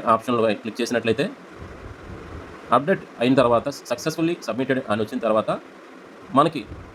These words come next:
మన బ్యాక్ వచ్చినట్లయితే, మళ్ళీ ఆధార్ మొబైల్ లింక్ అనే ఆప్షన్లోకి వెళ్తే, ఏదైతే రాంగ్గా ఉన్నాయో అవి మళ్ళీ మనకి కనిపించకుండా ఉంటాయి. ఈ విధంగా సింపుల్గా చేసుకోవడానికి ఆస్కారం ఉంది.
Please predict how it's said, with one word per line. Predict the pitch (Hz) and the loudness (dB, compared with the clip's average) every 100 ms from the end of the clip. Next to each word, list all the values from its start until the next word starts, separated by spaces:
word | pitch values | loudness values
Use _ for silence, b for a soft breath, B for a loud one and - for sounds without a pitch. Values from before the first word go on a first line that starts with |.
| - | -4
మన | 117 | 2
బ్యాక్ | 110 117 | 2 2
వచ్చినట్లయితే, | 127 127 117 117 - - | 0 0 0 -4 -4 0
మళ్ళీ | 123 170 104 | 2 4 4
ఆధార్ | 117 143 143 | 4 4 2
మొబైల్ | 117 127 123 | 2 0 0
లింక్ | 127 - - - - - - - - 113 | -2 -6 -20 -20 -20 -20 -20 -20 -4 4
అనే | 117 | 4
ఆప్షన్లోకి | 110 131 127 | 6 2 0
వెళ్తే, | 113 107 160 269 - - - - - - - - - - - 139 | -2 -4 -6 -8 -20 -20 -20 -20 -20 -20 -20 -20 -20 -18 0 4
ఏదైతే | 165 170 147 | 4 4 6
రాంగ్గా | 135 147 147 | 6 6 4
ఉన్నాయో | 139 135 - 120 | 4 2 0 0
అవి | 127 127 | 2 2
మళ్ళీ | 147 120 | 2 0
మనకి | 113 104 92 - | 0 -4 -4 -4
కనిపించకుండా | 113 123 117 120 123 | -2 -2 -2 -2 0
ఉంటాయి. | 110 101 82 - | 0 0 -2 -4
ఈ | 123 | 0
విధంగా | 143 160 123 - - - - | 2 4 2 0 -14 -18 -6
సింపుల్గా | 151 151 139 - 127 | 0 2 2 0 -4
చేసుకోవడానికి | - 113 110 104 - - - - 110 | -2 0 0 -4 -10 -20 -18 -4 -4
ఆస్కారం | - 101 | 0 -2
ఉంది. | 95 | -2